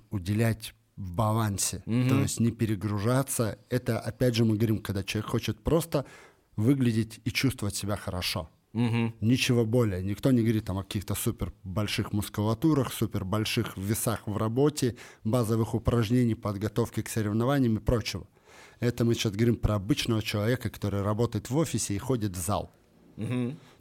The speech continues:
Speaker 1: То есть три раза в неделю, я считаю, это самое оптимальное. Это такой средний, это золотая середина, ни больше, ни меньше. Когда у тебя и оптимально по нагрузке, и оптимально по восстановлению,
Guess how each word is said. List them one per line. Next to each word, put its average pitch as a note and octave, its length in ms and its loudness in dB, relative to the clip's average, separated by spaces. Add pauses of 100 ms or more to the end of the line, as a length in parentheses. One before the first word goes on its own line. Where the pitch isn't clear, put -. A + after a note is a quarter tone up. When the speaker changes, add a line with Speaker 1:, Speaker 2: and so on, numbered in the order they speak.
Speaker 1:
То G#2+ 100 0
есть G2 200 -4
три D#3+ 240 6
раза B2+ 300 4
в A#2 40 2
неделю, G3 420 4
я C3+ 120 4
считаю, B2+ 300 0
это A2 140 -4
самое D3+ 400 2
оптимальное. G#2 500 -2
Это F#2 160 -10
такой - 180 -4
средний, A#2 360 2
это - 260 -2
золотая A#2 440 0
середина, G#2 540 -2
ни F2 160 -4
больше, G#2 420 -2
ни G2+ 120 0
меньше. A2+ 420 0 (280)
Когда A2 280 -2
у G#2+ 80 0
тебя G#2 320 -2
и C#3 280 0
оптимально A2 520 0
по - 140 -6
нагрузке, D3+ 580 0 (260)
и C3 100 -2
оптимально G#2+ 520 0
по G2+ 160 -4
восстановлению, D#3+ 880 2